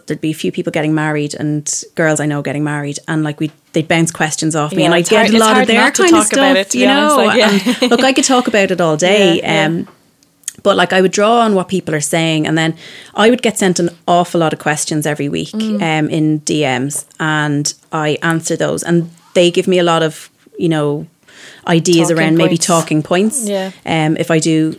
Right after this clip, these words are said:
Speaker 1: write a blog, I can, you know, put specific questions together.
Speaker 2: Mm-hmm.
Speaker 1: Um, again, l-, more the visual stuff. There's, you know, certain designers. There's, I tend to look not only within Ireland, but I look outside Ireland.
Speaker 2: Yeah.
Speaker 1: Um,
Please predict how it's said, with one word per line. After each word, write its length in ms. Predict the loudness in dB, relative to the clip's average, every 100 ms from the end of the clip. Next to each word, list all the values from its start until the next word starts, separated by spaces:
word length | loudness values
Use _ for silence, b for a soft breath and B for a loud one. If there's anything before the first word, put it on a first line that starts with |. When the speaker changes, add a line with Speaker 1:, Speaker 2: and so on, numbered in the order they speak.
| -6
Speaker 1:
write 200 | -2 0
a 20 | 0
blog, 320 | 2 2 0
I 60 |
can, 280 | -2 -2 -2 -2
you 120 | -2
know, 120 | -2
put 200 | -4 -6
specific 400 | -4 -4 -4 -4
questions 440 | -6 -4 -4 -4 -4
together. 600 | 0 0 2 2 2 0
Speaker 2:
Mm-hmm. 400 | 0 0 0 -2
Speaker 1:
Um, 60 | -4 B B B B _
again, 320 | -2 2 2 0 -2 4
l-, 60 |
more 200 | 4 4
the 80 | 2
visual 460 | 2 2 4 2 0
stuff. 500 | 0 2 0 -2 -2
There's, 220 | 0 2
you 60 | 0
know, 80 |
certain 280 | 0 -2 -2
designers. 800 | -2 0 2 2 2 2 2 0
There's, 240 | -2 -4 -6 _ _ -2
I 80 |
tend 320 | 0 2 2 2
to 100 | 2
look 400 | 2 0 -2 -16 _ _ _ _ _
not 240 | 0 2 4
only 240 | 2 2
within 320 | 0 0 0
Ireland, 380 | 2 0 -2 -2
but 80 | -2
I 60 | 0
look 160 | 0
outside 500 | 0 -2 -2 -2 0 0
Ireland. 520 | -2 0 -2 -2 -6
Speaker 2:
Yeah. 340 | -4 -2 0 0
Speaker 1:
Um, 280 | 0 -2